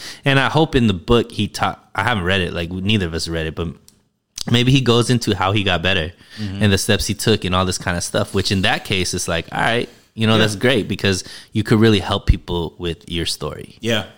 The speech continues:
Speaker 2: yeah, and it's true. Like, I'm looking forward to read the book. Thanks for putting it out. You know,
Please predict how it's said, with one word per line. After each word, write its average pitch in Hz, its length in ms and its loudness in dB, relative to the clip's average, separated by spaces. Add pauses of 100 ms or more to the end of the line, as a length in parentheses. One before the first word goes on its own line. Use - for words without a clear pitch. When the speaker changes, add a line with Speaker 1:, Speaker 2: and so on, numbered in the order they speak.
Speaker 2:
yeah, 107 280 -4
and 165 160 -4
it's 165 140 -6
true. 80 240 -10 (220)
Like, 87 180 -8 (460)
I'm 165 160 0
looking 196 180 2
forward 170 340 2
to 151 100 -6
read 147 200 -4
the 135 60 -8
book. 127 440 -4 (540)
Thanks 151 240 -4
for 123 60 -16
putting 131 240 0
it 120 100 0
out. 110 440 0 (100)
You 107 160 -4
know, 98 400 -4